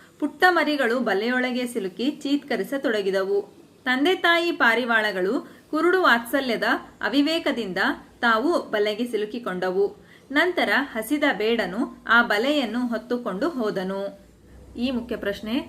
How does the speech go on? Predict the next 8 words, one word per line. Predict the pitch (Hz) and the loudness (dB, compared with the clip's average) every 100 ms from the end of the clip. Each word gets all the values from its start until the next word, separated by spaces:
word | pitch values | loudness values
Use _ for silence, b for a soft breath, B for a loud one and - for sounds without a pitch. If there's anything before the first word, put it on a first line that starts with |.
| - - | -12 -8
ಕೊಟ್ಟಿರುವ | 233 277 285 277 | -6 0 2 2
ಪ್ರಶ್ನೆಗಳಿಗೆ | 269 214 - 226 196 190 233 | 0 -6 -6 -6 -4 -2 -4
ಎಂಟು | 240 202 220 254 | -6 -8 -6 -4
ಹತ್ತು | 240 240 214 | -4 -4 -4
ವಾಕ್ಯಗಳಲ್ಲಿ | 190 185 196 190 170 190 277 | -4 -4 -6 -4 -4 -2 -4
ಉತ್ತರಿಸಿ. | 196 - 180 170 - 190 180 - B B B B - | -4 -6 -6 -6 -4 -4 -6 -10 B B B B -10
ಮೊದಲ | 196 185 175 | -4 -4 -4
ಪ್ರಶ್ನೆ, | - - 202 254 370 | -8 -12 -8 -8 -8